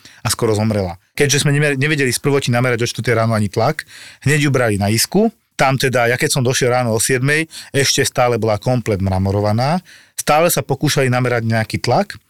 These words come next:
To už jej tiekol noradrenalín, dobutamín, furosemidová pumpa, všetko v pumpách. Proste ťažká, intenzívna starostlivosť, kde ja si hovorím, modlil som sa hneď, že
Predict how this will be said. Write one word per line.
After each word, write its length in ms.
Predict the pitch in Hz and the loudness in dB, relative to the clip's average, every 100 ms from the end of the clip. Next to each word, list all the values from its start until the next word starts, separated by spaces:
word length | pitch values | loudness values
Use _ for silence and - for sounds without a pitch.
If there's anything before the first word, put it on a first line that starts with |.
| - - - | -20 -16 0
To 160 | 196 | 2
už 180 | 185 156 | 4 2
jej 80 | 139 | -2
tiekol 540 | - 120 107 101 90 | 0 0 0 -2 -2
noradrenalín, 880 | 95 135 175 170 170 156 147 135 131 | 0 2 2 2 0 0 0 0 0
dobutamín, 760 | 139 147 151 - 139 131 123 | 0 0 -2 0 0 2 0
furosemidová 680 | 120 139 143 - 127 120 117 | -2 0 0 0 -2 0 0
pumpa, 320 | 107 131 117 117 | 0 -4 -2 -4
všetko 320 | 117 - 101 | -4 -6 -8
v 60 | |
pumpách. 460 | - 127 - 110 113 - | -4 -4 0 0 -2 -6
Proste 320 | - 156 139 | 0 0 2
ťažká, 400 | - 143 - 123 | 0 0 0 0
intenzívna 480 | 131 131 120 123 110 | 0 0 0 0 -2
starostlivosť, 720 | - 123 123 - 156 190 208 - - - - | 0 0 0 0 2 2 0 -6 -14 -16 -4
kde 200 | 131 156 | 0 2
ja 120 | 151 | 2
si 140 | - 131 | 0 0
hovorím, 380 | 131 127 120 | 0 0 0
modlil 180 | 131 123 | 0 0
som 140 | 113 120 | -2 -2
sa 160 | 113 | 0
hneď, 160 | 110 | 0
že 120 | 101 | 0